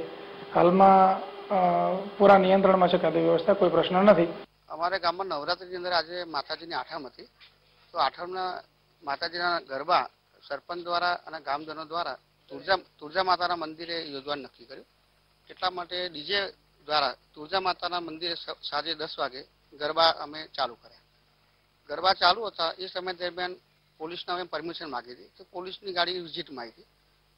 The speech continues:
Speaker 2: પોલીસની હાજરીની અંદર મુસ્લિમ લોકોનું ટોળું પોલીસને ઘેરી વર્યું અને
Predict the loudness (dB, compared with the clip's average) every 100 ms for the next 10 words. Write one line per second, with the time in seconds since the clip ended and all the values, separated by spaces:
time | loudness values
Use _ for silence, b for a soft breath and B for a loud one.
0 | _ -14 -12 -8 2 2 2 -2 -2 0
1 | 0 0 0 _ _ _ _ _ -14 -12
2 | -10 -6 -6 -4 -8 -6 -8 -8 -14 _
3 | _ _ _ _ _ _ _ _ _ -10
4 | -8 -6 -6 -6 -6 -4 -6 -12 _ _
5 | _ _ _ -4 0 -2 -4